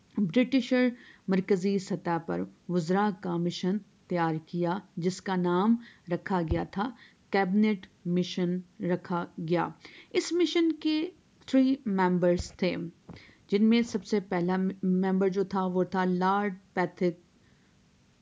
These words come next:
लॉर्ड पैथिक लॉरेंस, यानी कि और, और ये वजीर हिंद था।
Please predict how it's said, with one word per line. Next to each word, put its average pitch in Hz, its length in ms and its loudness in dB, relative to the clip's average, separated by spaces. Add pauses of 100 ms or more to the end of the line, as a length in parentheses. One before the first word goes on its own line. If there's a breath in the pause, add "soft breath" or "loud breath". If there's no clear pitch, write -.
लॉर्ड 196 460 0 (400)
पैथिक 170 460 -2 (120)
लॉरेंस, 165 720 -2 (360 soft breath)
यानी 185 260 2
कि 196 200 -2 (240)
और, 202 120 4
और 196 200 4
ये 202 180 4
वजीर 185 400 2
हिंद 185 460 2
था। 170 320 -8